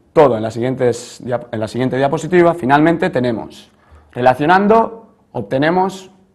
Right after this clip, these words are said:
el primer lado B, ¿de acuerdo? Mediante la descomposición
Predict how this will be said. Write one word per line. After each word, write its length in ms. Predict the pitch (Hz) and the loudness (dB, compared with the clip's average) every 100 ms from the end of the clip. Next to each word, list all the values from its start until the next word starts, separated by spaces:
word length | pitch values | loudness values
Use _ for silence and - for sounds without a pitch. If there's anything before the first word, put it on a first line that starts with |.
| _ - | _ -10
el 120 | 107 | -8
primer 300 | 120 135 131 | -6 -4 2
lado 220 | 139 127 | 2 2
B, 180 | 90 - - _ _ _ - | -4 -12 -20 _ _ _ -14
¿de 80 | |
acuerdo? 460 | 110 131 185 202 - - | -8 -4 -2 -4 -6 -12
Mediante 320 | 110 113 113 | -8 -6 -2
la 60 | 110 | -2
descomposición 840 | 107 113 107 113 113 147 131 101 | -2 -4 -6 -8 -2 0 0 -2